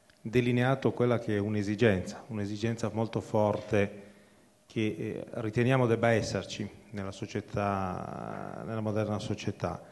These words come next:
Il, eh, dottor Galanti ha evidenziato soprattutto quelli che sono i paradossi con i quali ci scontriamo tutti i giorni, mentre il professor Stancati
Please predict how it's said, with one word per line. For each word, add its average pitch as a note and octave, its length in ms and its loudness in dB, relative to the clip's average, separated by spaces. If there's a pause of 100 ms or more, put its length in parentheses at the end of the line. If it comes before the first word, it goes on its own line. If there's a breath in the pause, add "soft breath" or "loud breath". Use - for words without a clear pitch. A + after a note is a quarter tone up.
(640 loud breath)
Il, G#2 440 -12
eh, - 380 -10
dottor G#2+ 260 -4
Galanti A2+ 680 4
ha G2+ 280 -2 (380)
evidenziato A2 800 0
soprattutto A#2+ 640 2
quelli B2 140 4
che A2+ 100 -2
sono - 160 -2
i A2+ 60 2
paradossi A#2 580 6
con G2+ 140 -4
i - 40 -4
quali G#2 280 0
ci G2+ 180 -4
scontriamo G#2 520 -2
tutti - 200 -8
i E3+ 60 2
giorni, A#2+ 520 2 (1120 loud breath)
mentre C#3+ 360 4
il A#2 40 0
professor A#2+ 340 0
Stancati A#2+ 1120 4